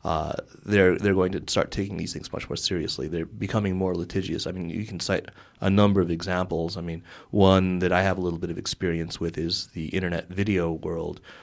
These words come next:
where just a couple of years ago, it was still quite commonplace to see not just U S, but, you know, more importantly, you know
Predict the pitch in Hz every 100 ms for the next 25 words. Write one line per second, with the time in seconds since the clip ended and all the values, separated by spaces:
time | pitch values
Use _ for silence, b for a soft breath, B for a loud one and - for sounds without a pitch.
0 | B B 90 90 98 - 104 82 87 117
1 | 139 95 78 82 85 - 101 90 - 92
2 | 82 90 - 101 98 95 - 87 - -
3 | - 101 87 87 - _ 107 104 - 98
4 | 95 - - 92 95 90 - 85 - 85
5 | 87 95 92 87 - - 87 80 - _
6 | _ _ 95 -